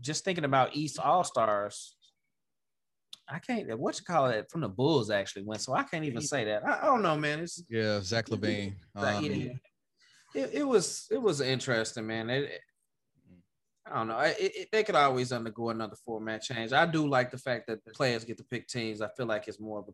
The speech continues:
Speaker 1: pickup game. Um, you know, certain rivals get to play on the same team. We, we'll never see, you know, uh, LeBron play with Steph Curry.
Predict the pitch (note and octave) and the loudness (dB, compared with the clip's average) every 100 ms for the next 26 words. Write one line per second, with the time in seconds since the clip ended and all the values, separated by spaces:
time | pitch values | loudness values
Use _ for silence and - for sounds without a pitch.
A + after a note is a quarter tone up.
0 | - A2+ G#2+ G#2 G#2+ G#2+ G#2 G2 _ _ | -12 -10 -8 -10 -8 -8 -8 -12 _ _
1 | _ - - _ _ G#2+ G#2+ G2+ F#2+ F2+ | _ -20 -20 _ _ 0 0 0 -2 -8
2 | - _ A2 G2 F2+ F2+ G2 - _ - | -18 _ -12 -8 -6 -6 -12 -20 _ -8
3 | - D3+ B2 A#2 A#2 B2 A#2+ A2+ A2+ A2+ | 0 2 2 0 4 4 4 0 -8 -6
4 | A#2+ A#2+ - B2+ A2+ A2 A2+ B2 A2 G#2+ | -8 -8 -2 0 0 -2 -4 -2 -2 -4
5 | - A2 G#2+ G#2+ A2 A#2+ A2 A#2 B2+ C#3+ | -6 -4 -4 -6 -4 -6 -8 -10 0 2
6 | B2+ B2 A2+ A2 - A#2 A2+ G#2+ _ _ | 4 2 0 -4 -4 -4 -4 -8 _ _
7 | _ _ _ B2 A2 G#2 G2+ F2+ _ _ | _ _ _ -6 -2 -2 -4 -10 _ _
8 | - G2+ G2+ A2 A2 A#2+ A2+ G#2+ - A#2 | -6 -2 -2 -2 0 2 2 0 0 0
9 | G#2+ - A2+ A2 - B2+ G#2+ G#2 | 0 -2 -2 -2 0 2 2 0